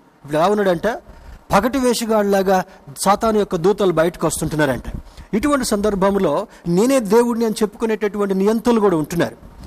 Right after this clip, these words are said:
In fact, some countries heads ఎవరైతే నియంతలుగా, డిక్టేటర్లుగా ఉన్నారో వాళ్ళే దేవుడుగా మరి, ఆ, ప్రకటించుకుంటున్నారు. ఇది సాతానుడు వారిలో కల్పించేటటువంటి వెలుగుదూత వేషముగా మనం చూడగలం. ఇక్కడ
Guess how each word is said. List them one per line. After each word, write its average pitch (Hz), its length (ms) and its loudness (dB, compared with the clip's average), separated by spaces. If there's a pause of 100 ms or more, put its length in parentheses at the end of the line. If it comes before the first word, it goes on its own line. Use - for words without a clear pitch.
(320)
In 196 80 2
fact, 208 480 2
some 190 80 -2 (120)
countries 196 480 0 (300)
heads 185 300 0
ఎవరైతే 185 600 0
నియంతలుగా, 170 560 0
డిక్టేటర్లుగా 170 640 -2
ఉన్నారో 156 440 0 (260)
వాళ్ళే 233 520 0
దేవుడుగా 233 540 2 (260)
మరి, 185 300 4 (140)
ఆ, 165 60 0
ప్రకటించుకుంటున్నారు. 175 1080 -4 (220)
ఇది 240 320 2 (260)
సాతానుడు 233 680 2
వారిలో 214 380 2
కల్పించేటటువంటి 208 1160 0 (180)
వెలుగుదూత 220 640 2
వేషముగా 185 580 0 (180)
మనం 160 120 0
చూడగలం. 160 460 -2
ఇక్కడ 165 260 2